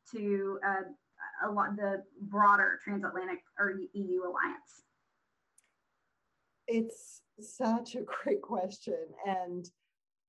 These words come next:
Speaker 2: I'm, I'm reflecting on the, on a conversation we've had internally here at G M F about our tagline, which is strengthening transatlantic cooperation. And we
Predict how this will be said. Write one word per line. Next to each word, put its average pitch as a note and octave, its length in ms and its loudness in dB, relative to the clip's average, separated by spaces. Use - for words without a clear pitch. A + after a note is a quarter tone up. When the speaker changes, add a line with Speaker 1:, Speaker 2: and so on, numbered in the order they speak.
Speaker 2:
I'm, G#3 200 2
I'm G3+ 260 -2
reflecting A3 640 0
on F3+ 140 0
the, F3 100 -4
on G3 160 4
a G#3 40 -2
conversation G#3 680 0
we've G3 160 -4
had F#3+ 280 0
internally A3 440 -2
here F3+ 200 -6
at E3 100 -14
G F#3+ 80 -10
M F#3+ 100 -6
F G3 140 -4
about F3+ 160 -2
our E3+ 120 -10
tagline, E3 480 -8
which F3 200 -8
is G3 120 -6
strengthening G3+ 500 -4
transatlantic E3+ 560 -12
cooperation. G#3 640 -8
And G#3 380 4
we A#3 240 -6